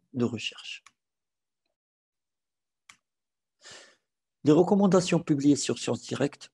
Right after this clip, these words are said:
ouvrent la porte à de nouveaux chemins de découverte en exposant aux intéressés, bien sûr les chercheurs, les intéressés des recherches interdisciplinaires basées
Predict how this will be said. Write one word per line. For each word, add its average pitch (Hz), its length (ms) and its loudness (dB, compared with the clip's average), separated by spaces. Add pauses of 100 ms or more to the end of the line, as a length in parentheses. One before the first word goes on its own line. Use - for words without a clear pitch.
ouvrent 113 220 -2
la 117 100 0
porte - 460 -6 (160)
à 120 100 -2
de 117 140 -6
nouveaux 123 360 -4 (120)
chemins 123 420 -4
de 110 140 -6
découverte 113 640 -6 (580)
en 127 120 -4
exposant 123 600 -4
aux 117 180 -4
intéressés, 120 640 -2
bien 110 160 -8
sûr - 260 -8
les 120 100 -12
chercheurs, - 500 -6 (1040)
les 117 160 -6
intéressés 120 580 -2
des 120 120 0
recherches 143 580 -2 (160)
interdisciplinaires 120 1000 -4 (360)
basées 143 520 0